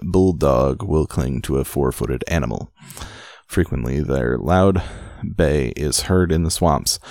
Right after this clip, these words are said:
and then there is speculation as to what point the runaway will be overhauled, the same as a New York hunter stops to listen, uh, to the hounds coursing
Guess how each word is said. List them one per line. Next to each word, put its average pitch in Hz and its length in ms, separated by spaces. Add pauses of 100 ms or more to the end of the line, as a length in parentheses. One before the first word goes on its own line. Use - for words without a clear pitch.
(320)
and 82 160
then 80 160
there 80 160
is 76 100
speculation 82 680
as - 320 (480)
to 80 400
what 113 260
point - 480
the 90 160
runaway 71 440
will 60 180
be 65 160
overhauled, 71 600 (460)
the 90 100
same 104 420
as 85 360
a 80 100
New 87 100
York 92 320
hunter 85 480
stops - 380
to - 100
listen, 82 500 (340)
uh, - 180 (160)
to 90 180
the 90 100
hounds 80 460 (540)
coursing 85 520